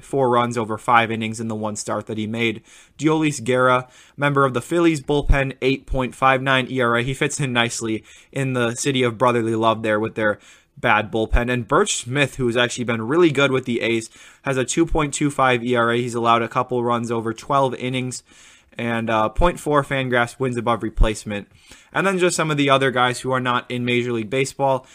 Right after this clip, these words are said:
for this year, but Jay Jackson, guy who was a pretty good guy of the, uh, out of the bullpen last year for the Brewers with the Chiba Lotte Marines of the Nippon Professional Baseball League. Three point eight six E R A, he allowed three runs over seven innings,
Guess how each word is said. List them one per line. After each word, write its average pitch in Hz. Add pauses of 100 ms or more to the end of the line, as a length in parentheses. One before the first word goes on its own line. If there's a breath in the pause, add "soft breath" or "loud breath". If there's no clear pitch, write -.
(140 loud breath)
for -
this 139
year, 139
but 120
Jay 151
Jackson, 139 (340 loud breath)
guy 170
who 180
was 170
a 180
pretty 247
good 156
guy 135
of 127
the, 113
uh, 110
out 131
of 127
the 117
bullpen 131
last 117
year 127
for 123
the 117
Brewers 117 (260 loud breath)
with 139
the 127
Chiba 156
Lotte 131
Marines 123
of 127
the 123
Nippon 123
Professional 127
Baseball 131
League. 131 (320 loud breath)
Three 170
point 180
eight 160
six 147
E 135
R 127
A, 123
he 123
allowed 120
three 135
runs 123
over 110
seven 120
innings, 120